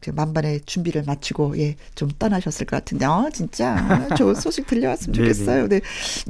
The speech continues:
Speaker 1: 그런데 또 막강한 경쟁자들이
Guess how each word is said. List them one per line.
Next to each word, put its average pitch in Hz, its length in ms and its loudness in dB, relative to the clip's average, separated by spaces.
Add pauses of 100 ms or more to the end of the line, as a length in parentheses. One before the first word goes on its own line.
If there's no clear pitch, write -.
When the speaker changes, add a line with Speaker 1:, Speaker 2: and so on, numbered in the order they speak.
(180)
Speaker 1:
그런데 320 720 2
또 226 140 4
막강한 370 420 -2
경쟁자들이 233 800 2